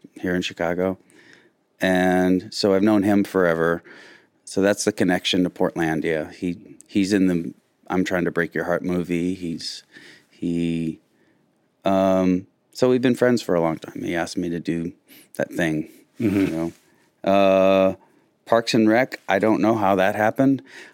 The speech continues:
Speaker 1: Uh, I guess they had an opening for a washed-up Midwestern rock star. <laughs> And
Speaker 2: And the phone
Speaker 1: which I have no idea why they thought of me. <laughs>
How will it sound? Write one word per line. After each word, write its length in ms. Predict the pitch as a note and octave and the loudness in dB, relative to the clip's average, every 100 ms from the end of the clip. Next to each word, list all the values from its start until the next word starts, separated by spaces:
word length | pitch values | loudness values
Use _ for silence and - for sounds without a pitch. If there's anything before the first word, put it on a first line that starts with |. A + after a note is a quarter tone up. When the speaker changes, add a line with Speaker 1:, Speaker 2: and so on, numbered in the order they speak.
| _ | _
Speaker 1:
Uh, 420 | - F#2+ F#2+ F#2 F2+ | 0 4 4 4 2
I 100 | G2 | 0
guess 200 | A2+ A2+ | 0 2
they 140 | G#2+ | 0
had 160 | G#2+ G2+ | 2 2
an 80 | G2+ | 2
opening 380 | G#2 A#2 A2+ G#2+ | 2 2 0 2
for 400 | G#2+ G2 F#2 - | 2 4 2 2
a 200 | F#2 F2+ | 0 2
washed-up 680 | F2 F2+ F#2 - G2 F2+ - | 2 2 2 0 0 -2 0
Midwestern 720 | F#2+ F2+ F#2 F#2 - F2+ F2 | 0 2 0 0 -2 0 2
rock 320 | E2 F2+ - | 0 -2 -4
star. 420 | - B2 B2+ C3 - | 0 2 2 0 -6
<laughs> 60 | C3 - - - - A#3 - - - - - - _ | -18 -18 -4 -2 0 -2 -2 -6 -6 -10 -10 -14 _
And 360 | F2+ F#2 F#2 E2 - - - _ _ _ - - _ _ _ _ _ - _ _ _ _ _ _ - | -2 0 0 -2 -12 -20 -20 _ _ _ -20 -20 _ _ _ _ _ -20 _ _ _ _ _ _ -10
Speaker 2:
And 120 | G2 | -10
the 40 | |
phone 180 | - G2+ | -2 0
Speaker 1:
which 140 | G2 | 2
I 120 | G#2 G#2 | 4 4
have 240 | G2+ G2 | 4 4
no 200 | G2 G2 | 4 4
idea 280 | G2 G2 G2 | 4 4 4
why 200 | F2+ F#2 | 4 4
they 160 | F2+ | 0
thought 260 | F2 E2+ E2+ | 2 2 2
of 160 | D#2+ - | 0 -2
me. 300 | E2+ G2+ A#2 - | -4 -4 -6 -6
<laughs> 260 | - - | -6 -6